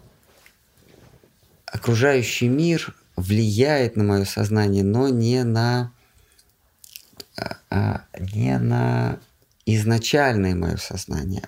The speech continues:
а на проекцию, которую я отбрасываю, на мою тень. И эта тень называется мое ложное «я». Вот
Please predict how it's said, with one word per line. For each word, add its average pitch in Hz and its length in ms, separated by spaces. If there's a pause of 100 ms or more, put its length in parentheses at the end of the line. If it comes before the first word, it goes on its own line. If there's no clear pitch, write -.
а 98 300 (400)
на 104 140
проекцию, 110 840
которую 107 480
я 104 160
отбрасываю, 92 800
на 92 80
мою 107 280
тень. 104 540 (380)
И 101 60
эта 101 180
тень 143 300
называется 110 1080 (240)
мое 110 800 (320)
ложное 104 560
«я». 98 520 (2000)
Вот 98 500